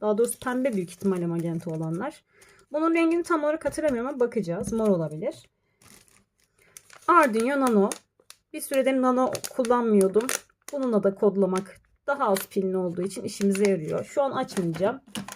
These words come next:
Açılış için de dersteykenki anlardan yapacağım. R G B led almıştım. Şöyle iki tane de bu şekilde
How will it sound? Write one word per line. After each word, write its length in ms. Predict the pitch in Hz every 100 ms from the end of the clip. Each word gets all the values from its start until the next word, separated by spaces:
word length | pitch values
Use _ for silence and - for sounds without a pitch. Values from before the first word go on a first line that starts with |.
| -
Açılış 380 | 240 233 226 -
için 220 | - 202
de 240 | 240 262
dersteykenki 720 | 220 208 208 214 208 190 202 233
anlardan 400 | 208 202 196 185
yapacağım. 400 | 160 160 226 - 285
R 80 |
G 240 | 233 208 185
B 60 |
led 140 | 170 160
almıştım. 480 | 170 202 - 277 269
Şöyle 380 | 269 254 254 247 - - - - - -
iki 200 | 330 -
tane 320 | 311 254 220
de 240 | 202 208 - _ _ _ _ 277
bu 80 |
şekilde 560 | - 240 - 202 180